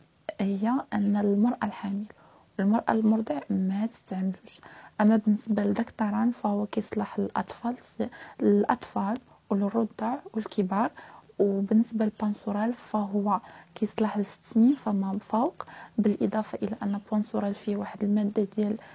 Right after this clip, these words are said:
هي عباره عن انتي فلاماتوار، يعني كتهمد لنا الحريق. بالنسبه للناس اللي عندهم مشكل ديال السنان يلاه ركبوهم وكيحسوا بهذاك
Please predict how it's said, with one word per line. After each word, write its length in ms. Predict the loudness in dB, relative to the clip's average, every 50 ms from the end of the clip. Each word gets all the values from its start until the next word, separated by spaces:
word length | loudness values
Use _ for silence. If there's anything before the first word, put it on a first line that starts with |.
| -20 -6 _
هي 200 | 2 2 2 2
عباره 260 | 0 0 0 0 0
عن 220 | 0 -2 -4 -4 -2 0
انتي 240 | 2 2 2 0 -2
فلاماتوار، 640 | -6 -4 -4 -2 -2 -2 -4 -6 -6 -4 -4 -2 0
يعني 280 | 0 0 0 0 -2 -2
كتهمد 840 | -4 -8 -10 -8 -8 -8 -6 -4 0 2 4 6 6 6 4 4 2
لنا 160 | 2 4 2
الحريق. 440 | 0 -2 -4 -4 -4 -6 -4 -2 0
بالنسبه 380 | 2 2 2 2 2 0 2
للناس 400 | 2 2 4 2 2 2 2 0 0 -4 -14 -20 -18 -18 -20 -20 -6 2
اللي 240 | 4 6 6 6 4
عندهم 540 | 4 2 2 2 2 2 4 6 6 6 6
مشكل 420 | 4 0 -6 -2 0 2 4 4
ديال 200 | 4 4 4 2
السنان 520 | 2 -2 -6 0 2 4 6 6 6 6
يلاه 340 | 6 4 4 2 2 2 0
ركبوهم 600 | 0 -2 -2 0 0 2 2 2 4 4 4 4 2 0 -10 -16 -18 -20 -6 _
وكيحسوا 500 | -4 -2 -2 -2 -4 -4 -6 -4 -2 0
بهذاك 380 | 0 0 0 -2 -4 -6 -6